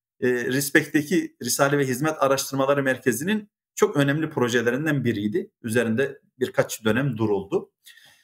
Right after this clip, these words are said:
"Yeryüzü mirasçıları olarak mücadele çizgimizi aksiyon ve düşünce sözcükleriyle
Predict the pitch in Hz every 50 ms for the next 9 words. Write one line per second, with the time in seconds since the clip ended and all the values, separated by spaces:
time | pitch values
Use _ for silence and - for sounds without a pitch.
0 | _ _ _ - 123 175 240 247 254 233 190 208 202 175 170 165 156 151 147 -
1 | - - 147 143 151 151 185 180 147 139 151 214 220 - - 139 147 143 147 165
2 | 156 160 156 175 180 202 196 190 - 143 127 123 127 131 131 147 185 247 240 240
3 | _ _ _ _ _ _ _ _ _ _ _ _ _ _ _ _ _ _ _ _
4 | _ _ - - - - - - - - - 220 240 247 233 208 185 170 147 143
5 | 147 - - 180 170 175 220 208 - - 180 165 156 151 156 - - 165 175 180
6 | 190 185 185 185 185 -